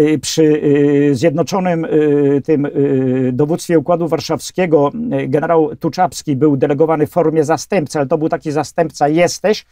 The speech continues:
ale tu niczego nie dotykaj i nie masz nic do mówienia”, taki, żeby tylko był. I generał, y, y, na to się godził i takim zastępcą był. To generał mówi: „My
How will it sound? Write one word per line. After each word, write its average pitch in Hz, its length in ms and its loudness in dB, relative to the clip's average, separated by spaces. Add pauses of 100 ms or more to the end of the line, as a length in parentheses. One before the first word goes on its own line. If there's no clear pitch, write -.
(180)
ale 143 200 2
tu 170 100 -6
niczego 165 400 -2
nie 165 140 2
dotykaj 170 460 -2
i 160 120 -4
nie 165 120 -4
masz 170 240 -2
nic 156 260 -8
do 156 100 0
mówienia”, 160 500 0
taki, 170 300 -4
żeby 147 220 0
tylko 151 300 -2
był. 160 300 2 (540)
I 151 80 -4
generał, 160 460 4
y, 151 160 2
y, 151 160 2
na 151 120 0
to 160 120 -6
się 156 160 -6
godził 156 260 2
i 143 40 -4
takim 160 300 -4
zastępcą 147 680 -2
był. 170 240 2 (440)
To 165 100 0
generał 170 280 2
mówi: 165 380 -2 (680)
„My 185 440 2